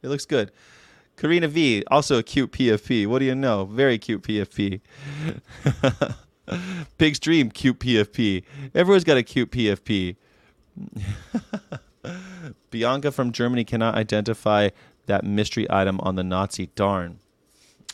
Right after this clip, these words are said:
Well, this, the saga continues. If you guys find out why that Nazi had that weird monkey fist on his belt, let me know. I'd love to know what you think.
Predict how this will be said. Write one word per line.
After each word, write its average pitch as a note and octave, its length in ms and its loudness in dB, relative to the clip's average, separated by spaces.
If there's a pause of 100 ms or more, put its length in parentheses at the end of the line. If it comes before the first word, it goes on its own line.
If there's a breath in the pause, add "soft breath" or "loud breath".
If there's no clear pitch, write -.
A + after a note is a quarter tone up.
(420 loud breath)
Well, C#3 320 2
this, A#2 220 -6
the A#2 160 -2
saga C3 420 0
continues. G#2+ 380 -8
If G2+ 140 -8
you G#2+ 40 -4
guys B2 220 2
find B2+ 240 0
out C3 220 2 (300 soft breath)
why B2+ 640 2
that A#2+ 300 2
Nazi A#2 460 -2
had A2 260 -2
that G#2+ 180 0
weird G#2+ 460 -2
monkey G#2+ 360 -2
fist A#2 320 0
on G#2+ 160 -2
his A2 140 -2
belt, A2+ 360 2 (340 soft breath)
let A2 220 2
me A2+ 80 -2
know. G2+ 240 -2
I'd G2 140 -6
love G#2+ 240 0
to A#2 120 -6
know G2+ 160 0
what G2+ 180 0
you G2+ 60 -10
think. G2 320 -8